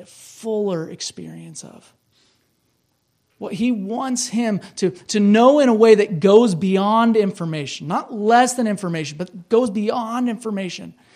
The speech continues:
is to know what it means that Christ is in you, the hope of glory.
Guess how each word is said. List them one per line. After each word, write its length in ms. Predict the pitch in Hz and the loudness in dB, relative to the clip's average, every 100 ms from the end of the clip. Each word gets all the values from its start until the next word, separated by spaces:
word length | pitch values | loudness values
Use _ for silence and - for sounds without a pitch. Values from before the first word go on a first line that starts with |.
| _ _ - | _ _ -16
is 160 | 175 | -10
to 100 | 180 | -6
know 240 | 175 202 208 | -4 -4 -4
what 280 | 202 202 | -6 -8
it 160 | 196 - | -10 -10
means 360 | 190 190 175 - | -8 -6 -6 -10
that 180 | - | -16
Christ 600 | _ - 156 170 160 - - - | _ -20 -16 -16 -16 -18 -20 -14
is 460 | 170 151 139 135 _ - | -10 -10 -10 -14 _ -14
in 360 | 147 147 143 131 _ _ _ _ | -12 -10 -12 -14 _ _ _ _
you, 260 | - 131 104 - _ _ _ _ _ _ _ _ _ _ _ _ _ 185 | -14 -14 -14 -20 _ _ _ _ _ _ _ _ _ _ _ _ _ -16
the 100 | 131 | -14
hope 400 | - 139 135 _ _ | -12 -12 -12 _ _
of 160 | - 147 | -20 -20
glory. 280 | 196 - | -20 -20